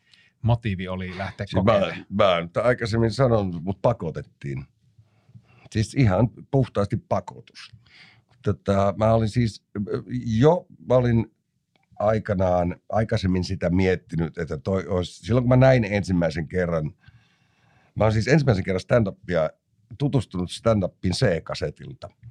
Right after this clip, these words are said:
Speaker 2: Mun kaveri, mä olin Tanskassa teatterikoulussa, niin tuota, ö, mun kaveri lähetti mulle Tanskaan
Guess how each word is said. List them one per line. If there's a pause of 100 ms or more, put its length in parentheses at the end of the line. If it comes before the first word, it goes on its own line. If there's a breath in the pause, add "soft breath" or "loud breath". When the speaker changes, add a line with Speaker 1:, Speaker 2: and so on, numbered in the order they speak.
(580 soft breath)
Speaker 2:
Mun
kaveri,
mä
olin
Tanskassa (640)
teatterikoulussa, (120)
niin
tuota, (1000 loud breath)
ö,
mun
kaveri
lähetti
mulle (100)
Tanskaan